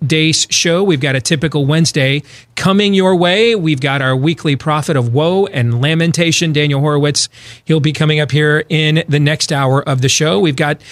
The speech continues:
some buy, sell, or hold coming your way as well. We're gonna do something a little different to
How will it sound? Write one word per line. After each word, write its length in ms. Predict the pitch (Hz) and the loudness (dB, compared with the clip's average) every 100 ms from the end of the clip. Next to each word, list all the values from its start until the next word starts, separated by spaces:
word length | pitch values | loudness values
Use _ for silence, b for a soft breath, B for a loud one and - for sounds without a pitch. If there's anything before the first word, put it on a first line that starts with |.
| B | B
some 260 | - 175 151 | -4 0 2
buy, 420 | 160 170 190 208 | 2 0 0 -2
sell, 260 | - 208 185 | -2 -2 -2
or 60 | 151 | 0
hold 500 | 202 180 175 175 - | 2 2 2 -2 -2
coming 300 | 170 165 160 | 0 2 2
your 200 | 160 151 | 2 2
way 460 | 147 139 143 143 - | 2 0 0 -2 0
as 220 | 131 123 | 0 0
well. 480 | 127 131 107 113 139 _ B B B B B _ _ _ - | 0 0 2 0 -2 _ B B B B B _ _ _ -6
We're 140 | 170 | -2
gonna 100 | 277 | 0
do 140 | 254 - | 0 0
something 320 | 233 202 185 | -2 0 0
a 60 | |
little 200 | 185 165 | 0 0
different 480 | 139 165 170 165 156 | 0 0 0 -2 -2
to 160 | 156 | -4